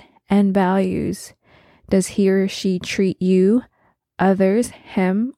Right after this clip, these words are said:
or herself in harmful or unhealthy ways?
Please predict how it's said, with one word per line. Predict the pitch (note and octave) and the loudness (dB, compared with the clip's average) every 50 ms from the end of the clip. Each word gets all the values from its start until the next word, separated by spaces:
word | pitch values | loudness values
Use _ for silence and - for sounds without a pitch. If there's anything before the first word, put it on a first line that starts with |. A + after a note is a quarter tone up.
| - | -6
or | - F#3 F3+ | -6 -4 -4
herself | F#3 - - - - B3+ B3+ - - - - - F#3 - - - | -6 -8 -12 -8 -8 -8 -8 -6 -6 -4 -4 -4 -6 -8 -8 -4
in | - G3+ F#3+ F#3+ | -2 0 0 0
harmful | F3 - - F#3 F#3 F#3+ G3 - - - F#3+ F#3 G3 G#3+ G#3+ _ _ _ - - - - _ _ _ - | 0 0 -2 -2 0 0 -2 -4 -4 -2 -2 0 0 -2 -4 _ _ _ -20 -20 -20 -20 _ _ _ -2
or | - G3 F#3+ F#3 - | 0 0 0 0 0
unhealthy | - G3+ G3+ F#3+ F#3 F#3 G3 F#3+ - - F#3+ F3 | 0 0 0 2 0 0 0 0 0 0 0 0
ways? | F3 E3+ E3 D#3+ D#3 E3+ F#3+ A3 A#3 A#3+ - - | 0 0 0 0 2 2 2 0 0 -2 -4 -10